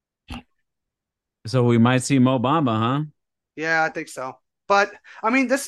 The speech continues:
Speaker 2: this series is competitive. The Lakers just are missing, like, either one more shooter or, like, or Russell needs to show up.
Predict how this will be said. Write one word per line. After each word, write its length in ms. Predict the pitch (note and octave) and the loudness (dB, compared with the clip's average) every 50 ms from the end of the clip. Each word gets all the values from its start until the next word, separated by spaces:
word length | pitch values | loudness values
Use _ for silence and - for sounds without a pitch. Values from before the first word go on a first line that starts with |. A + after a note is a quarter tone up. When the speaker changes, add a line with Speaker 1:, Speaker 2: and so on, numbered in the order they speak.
| - | -8
Speaker 2:
this 180 | G#3 C4 B3+ - | -6 -6 -6 -6
series 340 | - A#3 C4 C#4 C4+ B3 B3 | -6 -6 -4 -4 -6 -6 -10
is 100 | G#3+ - | -10 -10
competitive. 580 | - F#3 - F3 E3+ F3+ G#3 A#3 C4 C4 B3 _ _ _ _ _ _ _ | -10 -8 -4 -2 -2 -2 -2 -4 -6 -8 -8 _ _ _ _ _ _ _
The 100 | - F#3+ | -2 0
Lakers 400 | F3+ F3 F#3 G3+ - B3 A#3+ - | 2 2 2 0 0 -2 -4 -4
just 300 | - - A3+ G3+ - - | -4 -6 -6 -6 -6 -6
are 140 | G#3+ G3 F3+ | -6 -6 -6
missing, 420 | E3+ F#3+ F#3+ - - G3 F3+ E3+ E3 | -6 -8 -10 -10 -10 -10 -8 -6 -2
like, 340 | E3 E3 D3+ C3+ - - - _ _ _ _ _ _ _ | -2 -2 -2 -4 -8 -14 -20 _ _ _ _ _ _ _
either 500 | - G3+ G3+ F#3+ F#3 F3+ F3 E3 D#3 D3 | -6 -4 -2 0 2 2 2 2 0 -2
one 460 | C#3 C#3 C#3 C#3+ D#3+ F3 G3 A#3 A#3+ A3+ | -4 -8 -8 -4 0 0 0 0 -2 -4
more 220 | G#3 G#3 G#3 G3+ | -4 -4 -2 -4
shooter 540 | - - - F#3 F#3 F#3 A3 B3+ C4+ C4 - _ _ _ _ _ _ _ _ _ _ _ _ _ | -4 -6 -8 -8 -6 -4 -4 -4 -6 -6 -12 _ _ _ _ _ _ _ _ _ _ _ _ _
or, 340 | A3 G3 G3 G3 G3 G3 F#3+ | 0 2 4 4 4 2 2
like, 220 | F#3+ F#3 F3 - F3 E3 D#3+ _ _ _ _ _ _ _ | 0 -2 -2 -4 -8 -20 -20 _ _ _ _ _ _ _
or 160 | A#3 G#3+ G3+ | 2 4 4
Russell 400 | F#3 F3+ F#3+ G3+ G3+ - G#3 F#3 | 4 2 2 0 0 0 -2 -4
needs 220 | E3+ E3 - - - | -4 -6 -8 -8 -10
to 80 | D3+ | -10
show 260 | - - E3+ D3 C#3+ C#3 | -8 -4 -4 -2 -2 -2
up. 180 | C3 - - | -4 -6 -10